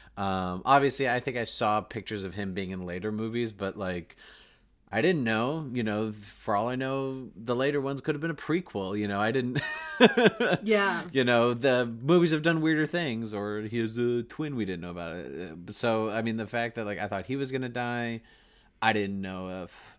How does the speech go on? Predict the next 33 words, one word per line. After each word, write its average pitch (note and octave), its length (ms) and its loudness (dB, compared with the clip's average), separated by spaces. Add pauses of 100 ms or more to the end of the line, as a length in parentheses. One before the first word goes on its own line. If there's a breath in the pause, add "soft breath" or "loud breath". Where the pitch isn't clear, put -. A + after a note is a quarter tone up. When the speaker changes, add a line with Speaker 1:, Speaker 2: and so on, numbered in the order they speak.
Speaker 1:
if F2+ 300 -12
Gail B2+ 320 0
would B2 220 -2
die, A#2+ 460 0
you G#2+ 200 -6
know, F2+ 160 -8
or F2+ 180 -8
Randy, A#2 460 -4
so, A2 160 -4
like, F#2+ 340 -6 (400 loud breath)
they D3 140 6
were E3+ 140 2
kind D#3 180 0
of C#3 60 0
the C#3 100 4
ones B2+ 360 0
that A2+ 160 -2
I A2 120 -2
didn't A2+ 280 -2
know A2 200 -2
would G2+ 200 -6
survive, G2 920 -4 (360 loud breath)
and A2 140 -2
it A2 40 0
was G#2 120 -2
a G#2 60 0
pleasant A2+ 480 -4
surprise G#2 460 -2
that G2+ 120 -2
it G#2 80 -6
wasn't G2+ 520 -4
just G2 360 -4
Sydney. - 720 -8